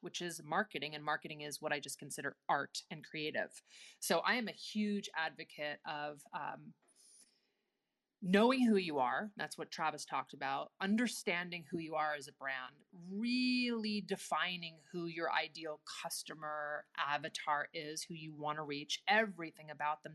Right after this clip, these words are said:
to literally what makes them cry, in tears of joy or tears of fear, <laughs> right? Or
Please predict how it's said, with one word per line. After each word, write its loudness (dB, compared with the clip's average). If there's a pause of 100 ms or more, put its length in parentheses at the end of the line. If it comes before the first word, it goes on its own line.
(100)
to -8
literally -4 (460)
what 4
makes -8
them -10 (220)
cry, 2 (580)
in -4
tears 6
of 0
joy 4
or 0
tears -6
of -14
fear, 0
<laughs> -18
right? -8
Or -8